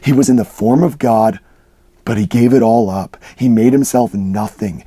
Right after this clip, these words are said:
He became a slave and he died.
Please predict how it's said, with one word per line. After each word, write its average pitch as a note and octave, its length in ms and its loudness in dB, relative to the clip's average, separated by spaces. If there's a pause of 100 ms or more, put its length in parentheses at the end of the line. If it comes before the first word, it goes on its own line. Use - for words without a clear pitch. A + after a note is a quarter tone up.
(160)
He C#3 100 -2
became C3 340 2
a C3 80 2
slave C3 760 0 (160)
and E3+ 160 -2
he F#3 120 -2
died. F#2+ 640 -6